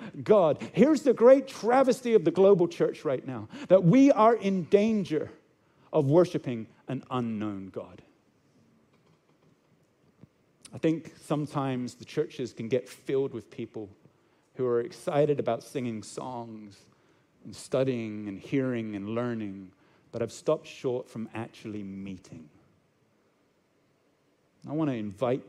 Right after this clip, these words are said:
you not to just know about Jesus, but to encounter him,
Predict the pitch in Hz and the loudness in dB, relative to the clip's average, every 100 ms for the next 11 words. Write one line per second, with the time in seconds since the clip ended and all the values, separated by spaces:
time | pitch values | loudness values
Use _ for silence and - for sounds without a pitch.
0 | - 95 87 87 _ _ _ _ _ _ | -18 -18 -18 -20 _ _ _ _ _ _
1 | _ _ _ _ 123 147 165 - 131 143 | _ _ _ _ -4 -4 -4 -10 -6 -6
2 | - 113 117 117 117 113 92 92 95 - | -6 -6 -4 -2 -2 -4 -6 -10 -16 -18
3 | 101 92 85 92 - - _ _ _ _ | -18 -18 -18 -20 -20 -20 _ _ _ _
4 | _ _ _ _ _ _ 123 - 139 117 | _ _ _ _ _ _ -10 -8 -12 -12
5 | 113 - 147 143 - 92 - 90 80 | -14 -12 -12 -12 -14 -18 -16 -20 -20